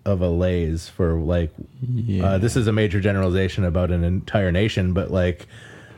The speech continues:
Speaker 1: what they would probably prefer is their, their baseline. This is their,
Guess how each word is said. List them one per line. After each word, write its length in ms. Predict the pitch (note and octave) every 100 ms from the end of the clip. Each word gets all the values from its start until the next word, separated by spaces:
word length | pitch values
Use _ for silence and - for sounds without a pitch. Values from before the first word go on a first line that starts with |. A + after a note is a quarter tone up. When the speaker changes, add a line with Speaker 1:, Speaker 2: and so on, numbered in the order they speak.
| -
Speaker 1:
what 380 | G2 G#2 G2+ - - - -
they 380 | A2+ A2+ G#2+
would 340 | G#2 G#2 G2 F2+
probably 320 | A2+ F#2+ F#2+
prefer 460 | F2+ F#2+ - F#2+ F2+
is 220 | F2 E2
their, 440 | G#2 G2+ G2+ G2+
their 280 | - G#2 A#2
baseline. 800 | F#2+ G2+ G#2 - F2 D#2+ E2 E2+
This 180 | F2+ F2
is 160 | F#2+ D#2
their, 420 | F2+ F2 E2+ E2